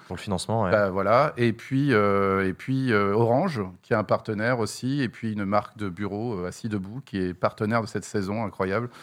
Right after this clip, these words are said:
Speaker 1: Non, mais c'est cool, bravo.
Speaker 2: Non, non, mais voilà.
Speaker 1: Je sais combien
Speaker 2: Bah,
Speaker 1: c'est
Speaker 2: mais non,
Speaker 1: compliqué
Speaker 2: mais
Speaker 1: de trouver des
Speaker 2: faut bien
Speaker 1: partenaires sur
Speaker 2: comprendre
Speaker 1: de,
Speaker 2: que
Speaker 1: de la
Speaker 2: Vortex a,
Speaker 1: vulgarisation.
Speaker 2: a cette particularité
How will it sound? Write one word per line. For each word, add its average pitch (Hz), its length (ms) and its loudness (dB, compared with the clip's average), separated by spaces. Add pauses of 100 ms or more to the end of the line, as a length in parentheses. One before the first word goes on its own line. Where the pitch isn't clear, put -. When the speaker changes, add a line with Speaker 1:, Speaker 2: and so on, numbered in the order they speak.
(120)
Speaker 1:
Non, 165 60 8
mais 160 80 2
c'est 123 120 4
cool, - 220 6
bravo. 135 260 6
Speaker 2:
Non, 143 60 8
non, 175 120 6
mais 143 100 4
voilà. 135 300 8
Speaker 1:
Je 156 100 6
sais 170 160 6
combien 156 200 6
Speaker 2:
Bah, 151 100 4
Speaker 1:
c'est - 100 0
Speaker 2:
mais 151 140 4
non, 170 60 6
Speaker 1:
compliqué 196 100 6
Speaker 2:
mais 160 60 6
Speaker 1:
de - 40 -2
trouver 143 200 6
des 135 80 4
Speaker 2:
faut 135 80 6
bien 170 100 6
Speaker 1:
partenaires 131 200 4
sur 196 120 4
Speaker 2:
comprendre 113 160 4
Speaker 1:
de, - 60 8
Speaker 2:
que 113 40 4
Speaker 1:
de 107 40 2
la 151 60 8
Speaker 2:
Vortex 107 140 4
a, 107 160 6
Speaker 1:
vulgarisation. 131 320 6
Speaker 2:
a 139 60 4
cette 131 260 0
particularité 139 1000 0